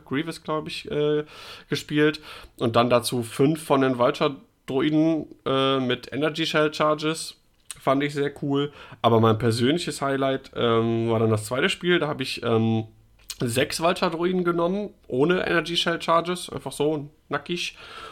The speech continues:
Und, ähm, Dooku mit, äh, Titel und, äh, K two B four und Heightened Perception. Ähm,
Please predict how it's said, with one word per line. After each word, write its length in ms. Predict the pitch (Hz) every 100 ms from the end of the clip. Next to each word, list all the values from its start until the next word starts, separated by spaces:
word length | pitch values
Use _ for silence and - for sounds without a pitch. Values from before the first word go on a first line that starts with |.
| - -
Und, 500 | 143 135 135 - -
ähm, 840 | 127 127 127 127 123 127 123 127 - _ 131 -
Dooku 540 | 185 185 143 180 190
mit, 380 | 123 123 117 -
äh, 540 | 120 120 117 117 120 113
Titel 720 | - 165 160 151 151 156 156 - -
und, 520 | 120 117 120 113 -
äh, 600 | 120 113 113 113 113 120 -
K 140 | -
two 140 | 127 123
B 120 | 120
four 360 | 113 131 131 123
und 240 | 120 117
Heightened 380 | 123 113 127 113
Perception. 720 | - 110 139 139 - 160 156 - - - - - -
Ähm, 540 | 123 120 117 123 120